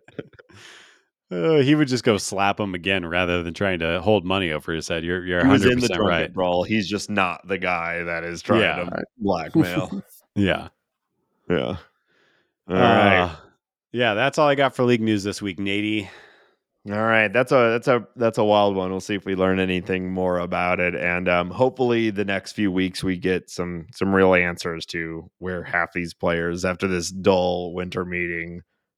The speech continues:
Speaker 2: uh, comes to an end. But, um, all right, so,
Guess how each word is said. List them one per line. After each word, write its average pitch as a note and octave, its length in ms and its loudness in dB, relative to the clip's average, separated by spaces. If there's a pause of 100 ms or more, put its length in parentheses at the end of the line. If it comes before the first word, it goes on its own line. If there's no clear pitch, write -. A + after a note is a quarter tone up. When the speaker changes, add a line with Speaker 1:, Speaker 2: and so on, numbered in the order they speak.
(140)
Speaker 2:
uh, D2+ 380 -6 (280)
comes F2+ 300 -8
to E2+ 140 -6
an E2 100 -8
end. D#2+ 400 -12
But, F#2 160 -2
um, F2+ 220 -4 (760)
all A2+ 80 0
right, B2+ 200 2
so, A#2 280 2